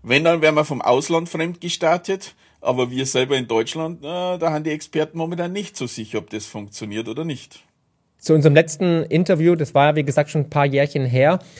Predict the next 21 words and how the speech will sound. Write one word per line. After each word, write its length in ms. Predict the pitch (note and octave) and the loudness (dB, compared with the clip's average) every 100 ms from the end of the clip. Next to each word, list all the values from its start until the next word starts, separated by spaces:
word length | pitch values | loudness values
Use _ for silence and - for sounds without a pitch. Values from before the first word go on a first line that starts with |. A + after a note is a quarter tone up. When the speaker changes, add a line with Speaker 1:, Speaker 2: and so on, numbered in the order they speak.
| - | -14
Speaker 2:
ist 200 | - D3+ | -2 0
die 40 | E3+ | 0
Situation 720 | E3+ E3 - - C#3+ F#3 F#3 - _ | 0 0 2 2 4 4 0 -6 _
schlimmer 360 | - C#3+ F#3 | 0 2 2
geworden? 480 | G3+ F3 F#3 G3+ A3+ | 0 -4 -4 -4 -6
Also 200 | F#2 C#3 | -6 -4
ist 160 | - D#3+ | -4 -2
es 160 | E3 | -2
noch 300 | C#3+ D#3+ F3+ | 0 0 0
fragiler, 640 | - - E3 D3 E3+ G3+ A3 _ _ _ - | -8 -6 -4 -2 -2 -4 -8 _ _ _ -12
das 160 | D#3+ | -6
Netz? 320 | F3 F3+ - _ _ _ _ - | -6 -8 -14 _ _ _ _ 0
Speaker 1:
Ja, 60 | B2 | 4
jetzt 320 | C#3 D3+ - | 4 2 0
durch 140 | D3 | -2
die 100 | - | -2
Straße 400 | C3 B2 C3 C3+ | -6 2 2 2
von 220 | B2 A2+ | -6 -6
Hormus 340 | A2 C#3 F3 F3 | -2 -2 -4 -4
natürlich, 440 | E3+ D#3+ E3 E3+ | -6 -4 -4 -2
logischerweise. 760 | E3 E3 E3+ F3 D#3 D#3 E3+ | -4 -4 -4 -2 0 -2 -2